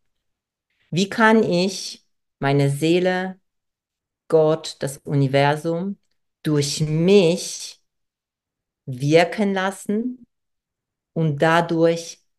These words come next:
komplett ganz zu sein? Das ist ein sehr tiefer Satz.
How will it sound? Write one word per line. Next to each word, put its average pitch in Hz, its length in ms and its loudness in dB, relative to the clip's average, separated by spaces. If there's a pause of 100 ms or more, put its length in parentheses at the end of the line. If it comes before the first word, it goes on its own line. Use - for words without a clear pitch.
(260)
komplett 151 800 -6
ganz 143 400 -2
zu - 160 -14
sein? 139 480 -12 (3250)
Das 151 160 -2
ist 214 120 -2
ein 160 180 2
sehr 151 400 4
tiefer 143 320 -6
Satz. - 440 -6